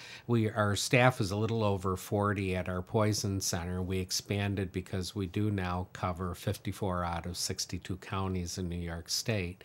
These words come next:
And the staff that answers the Poison Center are some of the most amazing people that they have to have a designation of either a R N or a pharmacist,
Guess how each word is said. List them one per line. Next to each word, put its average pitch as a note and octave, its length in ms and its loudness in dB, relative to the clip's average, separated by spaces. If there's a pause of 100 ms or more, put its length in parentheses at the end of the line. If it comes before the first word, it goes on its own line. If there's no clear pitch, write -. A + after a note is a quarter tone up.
(460)
And A2 120 2
the G#2+ 60 4
staff G3+ 400 4
that C#3 160 0
answers G#2+ 440 2
the F#2 80 -2
Poison F#2+ 500 0
Center F2 380 -2
are - 20 -2
some G2 260 0
of F#2+ 80 -2
the F#2+ 80 0
most F2+ 320 -2
amazing F#2+ 720 0
people F2 640 -8 (400)
that F#2+ 460 0
they F#2+ 240 0
have G#2+ 260 2
to G#2+ 80 0
have G#2+ 220 2
a G#2 40 2
designation F#2+ 840 -2
of E2+ 300 -4
either F2+ 380 -4
a E2+ 360 -4
R G2+ 380 2
N F#2+ 440 0
or F2 220 -2
a F2 60 -6
pharmacist, F2+ 920 -2